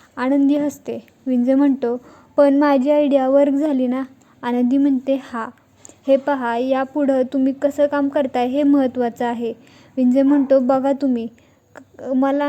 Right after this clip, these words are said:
आता सगळ्यांचं सगळं नीट कळलंय.' आणि ते दोघे हसतात. इकडे सुशिला कॉफी बनवते आणि करिश्माला म्हणते, "जा, मोठ्या बाईंना कॉफी देऊन ये." करिश्मा म्हणते, "मदर, मला इथे घरात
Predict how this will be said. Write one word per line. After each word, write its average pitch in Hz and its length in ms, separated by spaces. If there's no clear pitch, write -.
आता 277 320
सगळ्यांचं 277 520
सगळं 262 380
नीट 269 220
कळलंय.' 233 380
आणि 254 240
ते 262 180
दोघे 262 300
हसतात. 247 440
इकडे 277 280
सुशिला 277 440
कॉफी 254 360
बनवते 277 480
आणि 262 280
करिश्माला 262 580
म्हणते, 262 360
"जा, 269 120
मोठ्या 262 320
बाईंना 262 320
कॉफी 262 340
देऊन 240 480
ये." 233 180
करिश्मा 269 340
म्हणते, 269 360
"मदर, 254 360
मला 269 220
इथे 277 320
घरात 285 220